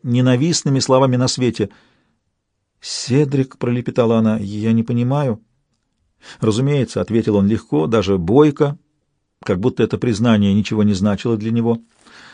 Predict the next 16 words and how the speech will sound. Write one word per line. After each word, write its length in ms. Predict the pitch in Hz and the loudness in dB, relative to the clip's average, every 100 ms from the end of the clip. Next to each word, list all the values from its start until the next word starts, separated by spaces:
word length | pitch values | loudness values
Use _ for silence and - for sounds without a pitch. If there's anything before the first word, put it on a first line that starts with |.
| - - | -12 -2
«Мало 260 | 185 185 | 0 0
кто 140 | - 104 | -2 -4
понимает. 520 | 101 90 82 80 - _ _ _ _ _ _ _ _ _ - | -2 -2 -4 -8 -16 _ _ _ _ _ _ _ _ _ -8
И 100 | 110 | -6
в 60 | - | -2
последнее 460 | 113 143 131 131 | 0 0 2 2
время, 380 | 120 151 139 120 | 2 2 2 0
должен 500 | 104 135 143 110 127 | 2 4 4 2 0
признаться, 680 | 120 104 123 123 - 113 107 | 0 0 -2 -2 -4 -2 -2
я 260 | 113 156 | -2 -4
и 60 | 131 | -2
сам 420 | - 131 147 139 - _ - | 0 2 2 -2 -10 _ -8
едва 360 | 127 117 127 | -4 0 0
понимаю. 540 | 120 120 120 117 113 110 _ _ | 2 0 0 2 2 -2 _ _
Гест, 420 | 123 185 - - _ _ _ - - - - _ _ _ - | 0 0 0 -10 _ _ _ -20 -20 -20 -20 _ _ _ -4
Гест 480 | 127 208 - - | 4 4 4 -2